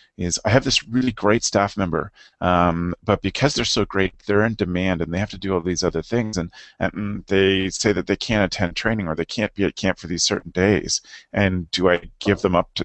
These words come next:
to stick to my policy of mandatory training, you have to be here? Do I lose this great staff member?" And what's, so that's, it's a balancing act for that. And I often wonder about things that s-, camps can do to get their staff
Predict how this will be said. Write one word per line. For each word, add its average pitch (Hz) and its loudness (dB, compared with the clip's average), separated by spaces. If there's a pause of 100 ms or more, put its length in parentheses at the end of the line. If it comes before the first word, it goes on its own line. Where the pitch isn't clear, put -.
(140)
to 110 0
stick - 0
to - -4
my 110 4
policy 98 2
of 82 0 (360)
mandatory 87 2
training, 85 0
you 80 -2
have 80 -2
to - -10
be 127 -4
here? 113 2 (360)
Do 101 4
I 87 6
lose 92 0
this 87 -2
great 76 -2
staff 82 0
member?" 82 2
And 73 -2
what's, - -6
so - -4
that's, - -4
it's - -6
a 98 -2
balancing 90 0 (100)
act 82 -2
for - -10
that. 76 0 (360)
And 92 4
I 113 6
often 131 4
wonder 104 4
about 85 4
things 104 0
that 95 -4
s-, - -4
camps - 0
can 92 -4
do 85 -2
to - -10
get - -2
their 87 -2
staff 82 0